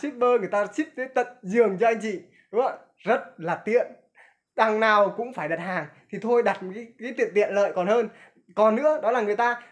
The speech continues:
đặt trên sàn thì còn lại được free ship, free ship nữa, đúng không ạ? Thế còn đi ra cửa hàng anh chị có phải tốn xăng, tốn thời gian không? Mà lên mạng thì người ta được chọn nhiều mẫu mã, nhiều sản phẩm.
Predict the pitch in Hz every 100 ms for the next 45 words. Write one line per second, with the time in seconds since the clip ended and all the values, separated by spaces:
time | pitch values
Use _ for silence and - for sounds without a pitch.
0 | - 196 254 247 247 208 180 180 _ 190
1 | 190 196 196 185 190 180 - 208 202 262
2 | 254 - 185 185 202 196 202 226 233 349
3 | 349 285 277 - _ _ 269 285 - _
4 | 247 262 254 277 285 277 269 240 196 196
5 | 226 233 233 202 226 156 180 220 254 233
6 | 226 214 240 202 214 220 226 185 - -
7 | 185 202 277 285 277 254 214 - - _
8 | 185 185 220 208 - 214 190 185 202 214
9 | 196 208 226 208 240 202 214 190 147 165
10 | 131